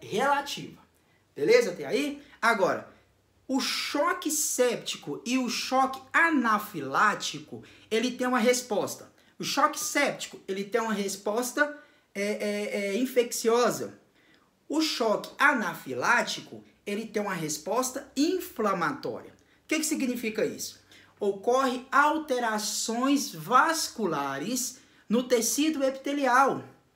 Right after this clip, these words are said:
Então, quando ocorre esse aumento de vascularização no tecido epitelial, certo? Vai haver, né, vai ocorrer extravasamento de, do plasma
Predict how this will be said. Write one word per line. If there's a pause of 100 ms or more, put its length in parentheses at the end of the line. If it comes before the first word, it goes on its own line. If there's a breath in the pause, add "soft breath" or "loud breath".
(320 soft breath)
Então,
quando
ocorre
esse
aumento
de
vascularização
no
tecido
epitelial, (320 soft breath)
certo? (260 loud breath)
Vai (400)
haver,
né,
vai
ocorrer
extravasamento
de,
do
plasma